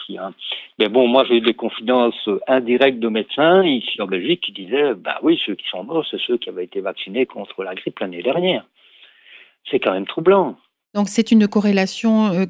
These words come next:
Speaker 2: comment dire, qui s'est faite sur un, sur de larges échantillons. C'est pas su-, juste la constatation d'un médecin ou deux.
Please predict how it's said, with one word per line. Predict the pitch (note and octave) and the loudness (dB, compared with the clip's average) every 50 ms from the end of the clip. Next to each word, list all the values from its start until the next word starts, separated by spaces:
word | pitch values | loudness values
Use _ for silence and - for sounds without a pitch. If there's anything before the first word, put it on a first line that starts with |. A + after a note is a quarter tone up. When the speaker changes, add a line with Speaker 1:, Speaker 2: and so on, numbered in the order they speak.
| - _ | -4 _
Speaker 2:
comment | - G3 F#3+ | -2 0 2
dire, | F#3+ F#3+ F#3+ | 2 2 0
qui | F#3 - F#3+ | 0 -2 -4
s'est | - F#3+ | -4 -2
faite | - G#3+ G#3+ - | 0 0 -4 -2
sur | - G3+ F3 F#3 | -4 -2 0 0
un, | F3 E3+ E3+ E3 E3 E3 E3+ F3 - - - - - | 0 2 2 2 2 0 0 -2 -2 -4 -8 -10 -8
sur | - F#3 | -6 -2
de | F3 F3 | 0 2
larges | E3+ F3 G#3 A#3 A#3+ A#3 G3+ G3+ F#3+ | 4 4 4 4 2 2 0 0 0
échantillons. | F#3+ F#3 - - F#3+ F#3 - - G#3+ G#3 F3+ E3+ D#3+ | 0 -2 -2 -2 -4 -4 -4 -2 -2 0 0 0 -2
C'est | - F3 - | -4 -4 -2
pas | - E3+ E3 | -2 -2 -2
su-, | - - - - | -4 -8 -12 -10
juste | F#3 F#3 G3+ G#3 G3+ - - G3 | -6 -4 -2 -4 -4 -4 -2 0
la | F#3 F3+ F3 F3 | 2 2 2 0
constatation | - F3 F3 - D#3+ D#3+ D#3+ D#3+ - G#3 G3+ | 0 -4 -2 -2 0 0 0 -2 0 0 0
d'un | F#3+ F3+ E3+ | 2 2 0
médecin | E3 E3+ - - E3 E3 | 0 -2 -2 -2 -2 -2
ou | F#3 F#3+ | 0 0
deux. | F3 F3 D#3+ | -2 -2 -4